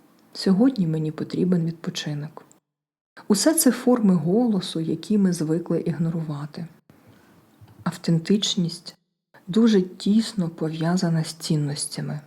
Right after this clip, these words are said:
Якщо ти дієш у згоді зі своїми глибинними переконаннями, ти почуваєшся цілісно.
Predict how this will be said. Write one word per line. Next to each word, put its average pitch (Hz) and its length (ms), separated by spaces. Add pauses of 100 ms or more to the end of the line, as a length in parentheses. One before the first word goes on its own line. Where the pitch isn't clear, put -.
(680)
Якщо 170 360
ти 262 160
дієш 208 520 (100)
у 180 80
згоді 180 580
зі 156 140
своїми 180 520
глибинними 165 720
переконаннями, 156 1000 (200)
ти 220 120
почуваєшся 165 840 (140)
цілісно. - 640